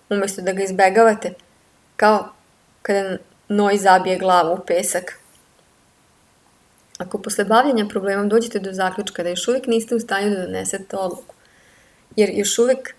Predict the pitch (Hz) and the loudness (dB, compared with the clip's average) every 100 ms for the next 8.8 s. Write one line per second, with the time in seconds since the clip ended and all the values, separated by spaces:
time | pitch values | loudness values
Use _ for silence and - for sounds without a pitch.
0 | - 208 208 233 233 196 254 226 220 226 | -2 -2 0 -2 2 2 4 4 2 0
1 | 220 208 208 220 190 190 214 208 196 202 | -4 -2 0 0 -2 -4 -4 0 -2 -2
2 | 202 196 202 185 180 185 202 _ _ _ | -6 -4 -4 -4 -6 -10 -16 _ _ _
3 | _ _ 220 220 208 - 196 - _ _ | _ _ 0 2 0 -2 -6 -8 _ _
4 | _ 214 202 208 208 214 202 190 190 185 | _ -8 0 0 2 -2 -2 0 0 0
5 | 180 180 - - - 202 - _ _ _ | -4 -6 -6 -8 -6 -8 -12 _ _ _
6 | _ 214 240 247 240 233 214 196 196 202 | _ 2 4 6 4 2 -4 -8 -2 0
7 | 202 202 190 190 190 190 190 185 - 220 | 0 -4 -6 -6 -4 -4 -8 -10 -6 -2
8 | 185 180 - 220 202 185 180 | 0 0 0 0 0 -2 -2